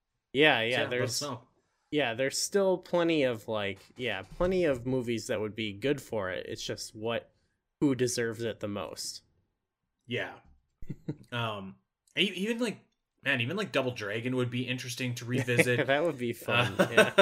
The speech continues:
Speaker 1: yeah.
Speaker 2: <laughs> and we could even take requests for, uh, maybe some off-the-cuff movies that we've never covered that aren't necessarily video game movies, but maybe virtual theater movies.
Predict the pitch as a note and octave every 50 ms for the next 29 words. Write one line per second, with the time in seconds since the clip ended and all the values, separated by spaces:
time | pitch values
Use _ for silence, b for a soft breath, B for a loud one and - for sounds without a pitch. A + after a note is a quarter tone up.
0 | F#3 - - - D#3+ - - _ - - - - _ _ _ - - _ _ _
1 | _ _ _ _ - C3+ B2+ C3+ - - D3 D#3 F#3+ F#3+ D#4 D#4 D#4+ D4+ C4+ G3+
2 | D#3+ - - E3 D#3+ D#3+ - C#3+ A#2+ - - D3 C3 C3+ D3 C#3+ - - - -
3 | - - - - C#3 C3 B2+ B2 A#2+ A#2 A#2 A#2 A2+ A2+ A2+ A2 G#2+ G#2+ G#2 G#2
4 | G2+ - - _ _ _ _ _ _ _ _ A#2+ A#2+ B2 A#2 A#2+ A#2 - A#2+ A#2+
5 | - A#2+ C3 B2+ - - B2+ B2 - C#3+ C#3 C#3 - C#3 B2 A#2 A2+ A#2 A2+ G#2
6 | A2 A2+ A2+ C3 C#3 C3 B2 C#3+ E3 G#3+ A3 G3 D3 - C#3 A#2+ A#2+ A#2+ A#2 B2
7 | B2+ - C#3 D#3 E3 - D#3 D3+ C3 - B2+ - - - - A#3 C4+ D4 A3 E3+
8 | C#3+ B2+ B2 A#2 A2+ A2 b b b b b b b b b - B2+ C3+ C#3+ C#3
9 | C3+ C3+ C3 B2+ A#2+ B2+ B2+ B2+ B2 B2 B2 A#2 A2+ A#2+ A#2 A#2 A#2 A2+ C3+ B2+
10 | C#3 C#3 D3+ E3 F3 E3 C#3 B2 A2 B2+ C#3 C3+ B2 - D3 B2 A#2 A#2+ - F#3
11 | F#3+ D3 B2+ A#2+ A2+ G#2+ G#2 G#2 G2+ G2+ G#2 G#2 - - - -